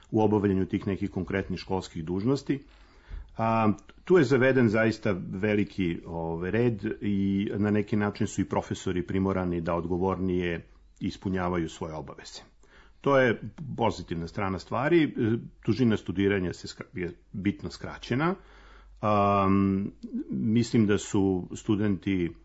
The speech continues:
ipak, a, nekako fokusirani, fokusi-, mislim, bolje, a, usmereni i ograničeni na neke, a, a, školske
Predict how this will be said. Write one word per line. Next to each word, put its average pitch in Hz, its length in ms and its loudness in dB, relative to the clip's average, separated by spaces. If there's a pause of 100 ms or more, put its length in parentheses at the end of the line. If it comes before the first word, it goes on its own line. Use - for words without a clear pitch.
(140)
ipak, - 480 -6 (220)
a, 82 400 -2
nekako - 360 -8
fokusirani, 110 840 2
fokusi-, - 480 -2 (100)
mislim, 98 580 -4
bolje, 104 600 2 (500)
a, 104 440 4 (320)
usmereni 107 840 4
i 85 480 -6 (280)
ograničeni 104 720 2
na 90 140 0
neke, 92 420 0 (220)
a, 87 380 -2 (640)
a, 90 400 0 (440)
školske 104 840 -2